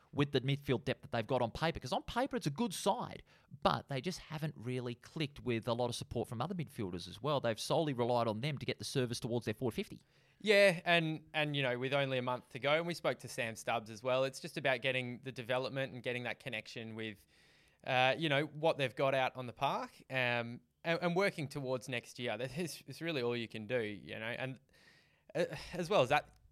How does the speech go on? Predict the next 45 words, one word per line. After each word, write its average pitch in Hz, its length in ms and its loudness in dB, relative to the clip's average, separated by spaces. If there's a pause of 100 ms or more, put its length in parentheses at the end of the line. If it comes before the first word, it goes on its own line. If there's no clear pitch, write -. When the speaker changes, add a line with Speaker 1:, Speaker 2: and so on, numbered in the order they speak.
Speaker 2:
you 170 120 -8 (160)
try 185 160 2
and 127 80 2
get 131 120 -2
that 117 140 -2
winning 127 260 -2
feeling. 220 340 -4 (200)
Um, 120 340 2
everyone's 107 340 -6 (200)
playing 120 180 -4
footy 139 300 -4
to 123 220 0
have 123 200 0
wins 127 300 -4
and, 113 100 -6
and 120 180 -8
share 127 220 0
them 120 180 -2
with 117 120 -6
your 113 100 -8
mates. 151 300 -2
So 127 280 2 (680)
hopefully, 170 500 2
for 143 200 -8
Perth's 147 300 2
sake, - 300 -2
they 127 120 2
can, 127 280 -4
uh, 117 240 0
sneak 147 300 -4
a 131 40 -6
couple 127 320 -4
in 120 120 -6
the, 117 140 -8
in 127 120 -8
the 120 80 -6 (220)
back 117 200 0
half 127 240 2
of 120 60 -10
the 113 80 -8
year 120 240 0
and, 110 240 -6
well, 110 200 -8
the 107 100 -12
back, 104 200 -4